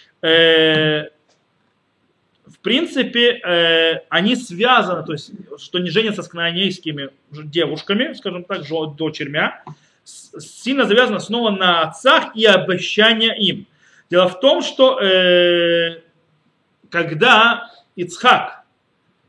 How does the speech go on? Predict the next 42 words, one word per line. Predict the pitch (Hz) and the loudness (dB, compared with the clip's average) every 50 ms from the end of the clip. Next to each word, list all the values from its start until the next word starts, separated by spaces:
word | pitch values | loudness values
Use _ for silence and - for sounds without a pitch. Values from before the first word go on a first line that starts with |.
| _ _ _ | _ _ _
начинает | 170 175 175 170 175 180 180 214 233 240 226 214 202 - 143 135 135 | -6 -4 -4 -2 -2 -2 0 2 4 4 4 4 2 0 -4 -6 -6
говорить | 175 160 160 165 165 170 190 208 202 - - | -4 -2 0 0 0 0 0 0 -2 -4 -6
с | - | -6
Яковом, | 165 165 147 147 - - 214 233 202 156 - - - _ _ _ _ _ _ _ | -4 -2 -2 -2 -2 0 4 4 4 4 4 -6 -12 _ _ _ _ _ _ _
чтоб | _ - - 165 - - - | _ -12 -10 -10 -10 -10 -4
он | - 214 214 208 185 | -2 0 0 0 -2
шел | - - - - 208 202 185 - | -4 -6 -2 2 4 4 4 2
в | - - | -6 -6
Харан, | - 160 160 180 208 208 175 143 113 104 - - | -2 -2 2 4 4 4 2 0 -2 -6 -12 -16
взя-, | - 139 135 180 196 202 175 | -16 -8 -4 -2 -2 0 -2
и | 175 | -4
взял | 151 147 185 202 214 202 | -4 0 2 2 2 2
себе | 208 - - 165 | 0 -6 -10 -6
только | - 214 214 208 - - 170 156 | 0 0 0 0 0 -4 -8 -10
ж-, | 139 147 180 185 160 | -10 -12 -14 -14 -14
дед-, | 139 135 151 180 160 147 165 | -18 -10 -8 -8 -6 -6 -6
это, | 160 156 151 - 139 131 123 123 120 117 - _ _ _ - | -6 -6 -6 -6 -8 -8 -8 -10 -14 -18 -20 _ _ _ -14
из | 175 160 135 | -14 -14 -8
дома | 139 170 202 196 180 160 156 | -2 0 0 0 2 -2 -4
отца, | 151 - - 269 269 233 254 311 339 - - | -4 -4 -2 0 0 0 0 -2 -6 -12 -14
то | - 143 | -16 -16
есть | 135 139 | -14 -12
из | 139 | -10
дома | 160 156 156 | -8 -8 -6
матери | 151 151 131 117 113 113 | -4 -6 -6 -6 -10 -16
по-настоящему, | 107 107 104 - - 180 202 208 247 277 311 - _ _ _ _ _ _ _ _ _ _ _ - | -18 -20 -20 -16 -12 -10 -10 -10 -10 -16 -20 -20 _ _ _ _ _ _ _ _ _ _ _ -8
э, | 180 156 156 139 - | -6 -4 -4 -6 -6
хотя | - 151 147 165 156 | -10 -10 -8 -8 -8
тоже | 165 175 151 | -8 -8 -8
дом | 143 135 131 | -8 -10 -10
отца, | 123 - - - | -12 -14 -16 -20
потому | 98 - 123 117 | -20 -20 -20 -20
что | - 120 | -18 -16
Авраам | 117 123 123 123 | -14 -14 -14 -14
тоже | - 131 123 123 | -14 -16 -18 -18
из | - - | -18 -16
того | - 123 120 117 | -16 -16 -16 -14
же, | 127 135 | -14 -16
из | 131 139 143 | -16 -12 -2
той | - 208 202 | 2 4 4
же | 196 190 | 4 2
семьи. | - 185 175 156 - - | -2 -4 -8 -8 -10 -14